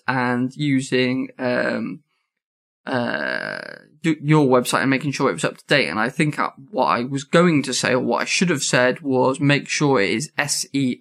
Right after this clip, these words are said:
O optimized, so search engine optimization. Make sure you've kind of used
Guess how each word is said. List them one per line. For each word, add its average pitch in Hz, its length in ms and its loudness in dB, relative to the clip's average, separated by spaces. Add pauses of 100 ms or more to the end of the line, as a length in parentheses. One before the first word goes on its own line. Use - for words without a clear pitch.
O 135 340 0 (320)
optimized, 135 520 -2
so 110 80 -10
search - 280 -2
engine 131 560 0
optimization. 139 880 0
Make 135 180 -2
sure 131 160 -2
you've 127 160 -4
kind 135 200 0
of 117 100 -6
used 135 340 2